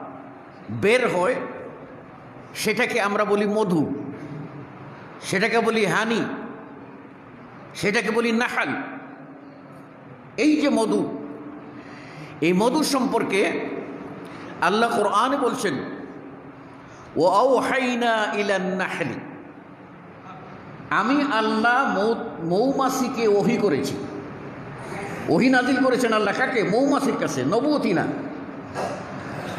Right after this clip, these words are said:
এই ওহীটা হলো আল্লাহ তাকে ইলহাম করেছেন, তাকে নির্দেশ দিয়েছেন, অর্ডার, "এই মৌমাছির দল, কি করবা?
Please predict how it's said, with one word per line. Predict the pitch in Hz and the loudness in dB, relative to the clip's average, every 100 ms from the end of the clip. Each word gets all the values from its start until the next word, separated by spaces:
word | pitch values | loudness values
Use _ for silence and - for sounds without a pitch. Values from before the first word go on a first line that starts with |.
| - | 0
এই | 180 247 220 | 2 4 4
ওহীটা | 208 262 269 | 4 4 4
হলো | 220 220 | 4 2
আল্লাহ | 214 196 208 226 254 | 2 2 2 2 0
তাকে | 220 202 240 294 - | -2 0 2 2 0
ইলহাম | 190 175 202 277 285 | 0 2 4 2 2
করেছেন, | 220 151 123 - - - - - - - - - | 0 0 -4 -8 -12 -14 -16 -18 -20 -20 -20 -6
তাকে | 196 190 | -2 2
নির্দেশ | 233 240 190 302 262 247 | 2 2 2 2 2 2
দিয়েছেন, | 233 170 - - - - - - - - - - | 2 2 0 0 -4 -6 -10 -12 -12 -14 -14 -2
অর্ডার, | 139 185 185 147 107 - - - - - - - | 4 6 6 4 2 -2 -4 -8 -10 -12 -8 0
"এই | 175 208 226 233 175 147 - | 2 4 4 4 2 0 -2
মৌমাছির | 175 196 202 175 180 151 | 0 2 2 2 2 2
দল, | 147 - - - - - - - - - - - - - - - | 2 2 -2 -6 -8 -10 -12 -12 -14 -14 -14 -16 -14 -14 -14 -2
কি | 190 | 2
করবা? | 220 226 185 - | 4 4 4 2